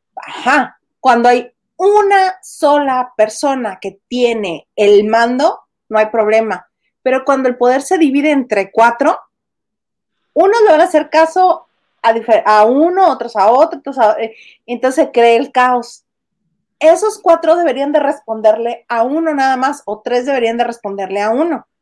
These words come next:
Ahí es donde se crea la confusión y el caos, porque son cuatro visiones y los cuatro van a creer que tienen la razón absoluta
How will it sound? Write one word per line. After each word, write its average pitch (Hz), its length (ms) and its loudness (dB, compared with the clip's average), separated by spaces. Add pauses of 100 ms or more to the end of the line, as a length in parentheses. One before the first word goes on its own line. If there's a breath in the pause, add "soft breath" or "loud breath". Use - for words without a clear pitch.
(540)
Ahí 277 380 2
es 320 100 2
donde 320 160 0
se 277 120 -8
crea 277 280 0
la 285 120 -2
confusión 240 400 -6
y 240 40 -4
el 240 100 -6
caos, 294 340 -2
porque 233 260 -6
son 247 320 -2
cuatro 285 320 2
visiones 349 640 2 (360)
y 302 100 -4
los 277 220 0
cuatro 302 300 2
van 311 180 4
a 302 60 -6
creer 277 280 0
que 302 100 -6
tienen 269 300 -4
la 262 80 2
razón 233 300 -6
absoluta 277 600 -4